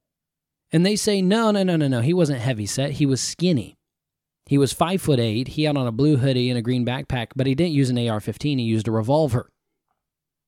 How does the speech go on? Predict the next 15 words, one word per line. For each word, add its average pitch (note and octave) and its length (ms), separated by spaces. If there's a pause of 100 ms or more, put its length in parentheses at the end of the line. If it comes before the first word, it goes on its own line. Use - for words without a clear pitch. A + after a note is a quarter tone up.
(160)
Okay, A2+ 240
<laughs> - 0
an-, D3 300
another C3+ 340
few B2 180
differences. G2+ 480 (260)
And F#3 220
then C#4+ 220
person G3 320
number E3 200
fifty-four F3+ 480
says D3 260
he D#3+ 120
was C#3+ 140
skinny. D#3 560